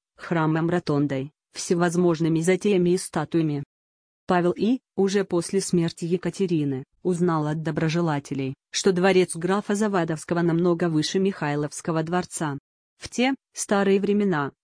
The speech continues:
считалось плохим тоном иметь строение выше, чем у царских особ. Завадовский узнал, что к нему едут с ревизией, и приказал закопать первый этаж своего дворца. Проделано это было за одну ночь. Было это на самом деле или нет,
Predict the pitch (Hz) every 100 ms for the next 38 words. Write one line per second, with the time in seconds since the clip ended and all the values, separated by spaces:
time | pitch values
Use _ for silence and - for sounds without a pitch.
0 | - - 202 196 170 165 - 185 - 165
1 | 165 254 233 208 185 175 - 196 185 185
2 | 156 156 156 147 - 135 135 - - -
3 | 156 165 - 160 - 160 - 180 180 147
4 | - _ _ _ _ - 180 170 180 175
5 | 156 - 156 151 151 160 143 - _ -
6 | - 180 - 190 180 180 185 170 - 185
7 | 185 156 143 135 131 135 _ - 214 196
8 | 196 175 175 165 175 180 180 165 175 160
9 | 151 151 214 233 - - 214 202 175 160
10 | 180 180 - 156 139 - _ _ _ 220
11 | 220 214 233 214 202 165 160 165 170 160
12 | 160 160 160 180 151 139 131 - - _
13 | _ _ - 165 165 156 156 170 165 -
14 | 165 156 160 233 254 220 - 214 214 202
15 | 165 -